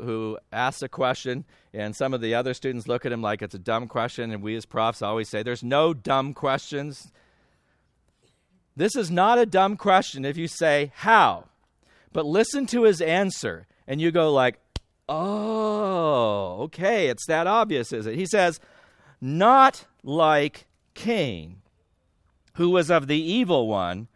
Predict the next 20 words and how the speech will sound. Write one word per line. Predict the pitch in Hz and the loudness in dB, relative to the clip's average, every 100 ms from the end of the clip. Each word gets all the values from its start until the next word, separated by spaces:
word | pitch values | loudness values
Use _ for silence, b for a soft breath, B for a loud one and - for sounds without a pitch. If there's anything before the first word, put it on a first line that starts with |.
| _ _ _ | _ _ _
and | 151 147 | -2 0
slew | - 175 185 202 | -6 -2 2 4
his | 190 170 139 | 4 0 -2
brother." | 180 220 233 101 - _ _ _ _ _ _ _ _ _ _ _ _ _ _ | 6 8 8 2 -10 _ _ _ _ _ _ _ _ _ _ _ _ _ _
So | - 214 185 - _ | 2 2 2 -2 _
if | 180 180 | 2 2
you're | 175 269 339 | 6 6 8
gonna | 302 262 | 6 6
be | 247 247 | 6 6
like | 214 196 185 | 6 6 4
Cain, | - 208 156 90 80 120 _ _ _ _ _ _ _ _ _ | -2 0 0 -2 -10 -20 _ _ _ _ _ _ _ _ _
where | 175 180 | 0 0
God | 143 190 233 277 285 | 4 8 10 10 8
is | 214 - 175 | 4 2 4
actually | 226 254 - 233 196 165 | 6 4 0 0 0 0
working | 151 185 247 233 220 196 | 4 6 6 6 0 4
with | 185 233 165 | 6 6 6
you | 147 76 - _ _ _ _ | -4 -6 -14 _ _ _ _
and | 147 160 | -6 -6
saying, | - 226 220 202 180 | 0 2 2 0 -4